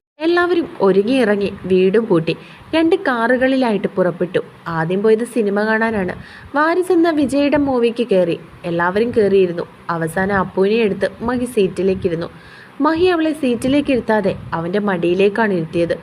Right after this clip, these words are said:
അത് കണ്ട് ബാക്കിയുള്ളവർ ചിരിച്ചു. "മഹിയേട്ടാ," അപ്പു അവനെ പതിയെ വിളിച്ചു.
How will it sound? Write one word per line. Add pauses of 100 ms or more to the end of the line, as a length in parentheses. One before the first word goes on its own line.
(420)
അത്
കണ്ട് (200)
ബാക്കിയുള്ളവർ
ചിരിച്ചു. (640)
"മഹിയേട്ടാ," (380)
അപ്പു
അവനെ
പതിയെ
വിളിച്ചു.